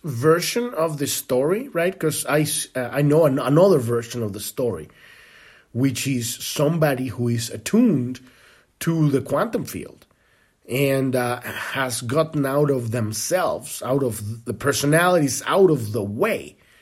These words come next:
And now they can actually affect rain.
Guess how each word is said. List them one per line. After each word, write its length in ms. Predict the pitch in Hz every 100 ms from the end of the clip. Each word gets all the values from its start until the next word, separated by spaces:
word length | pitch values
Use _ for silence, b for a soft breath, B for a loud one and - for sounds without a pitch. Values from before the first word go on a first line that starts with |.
| b b b b b b
And 280 | 127 135 131
now 520 | 135 131 131 139 131 - _ _
they 280 | 120 127 139
can 260 | 147 165 143
actually 760 | 127 170 185 - 180 143 139
affect 540 | 123 113 - 135 160 -
rain. 460 | 95 127 151 -